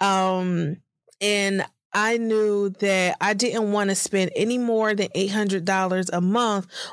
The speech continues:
on living. So for every property I saw, if the other unit wasn't paying enough for the remainder of the mortgage to be eight hundred dollars, then I didn't put an offer in on it.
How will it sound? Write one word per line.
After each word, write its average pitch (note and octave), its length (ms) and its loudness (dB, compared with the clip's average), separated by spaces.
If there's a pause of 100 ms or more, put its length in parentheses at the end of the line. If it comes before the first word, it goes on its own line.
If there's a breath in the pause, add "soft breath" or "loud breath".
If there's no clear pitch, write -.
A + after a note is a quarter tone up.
(120)
on F#3+ 240 0
living. E3+ 480 -2 (240 loud breath)
So G3 560 2
for G3 220 -2
every A3+ 260 0
property C4 540 -2
I A#3 100 2
saw, C#4 600 0 (1040 loud breath)
if A3 260 0
the G3+ 180 4
other B3 220 2
unit C4 720 0 (100)
wasn't A3 480 0
paying A3+ 300 0
enough G#3 400 2
for - 260 -2
the G3 140 0
remainder G3 500 0
of G3+ 120 0
the G3+ 80 2
mortgage G#3+ 480 2
to G#3+ 80 0
be G#3 180 -4
eight G3+ 160 0
hundred F#3+ 260 0
dollars, G#3+ 440 0
then F#3 180 -2
I F#3 160 0
didn't F#3 280 -2
put F3+ 120 -2
an - 60 0
offer - 360 -2
in C3+ 240 -2
on C3+ 200 -2
it. D3 180 -4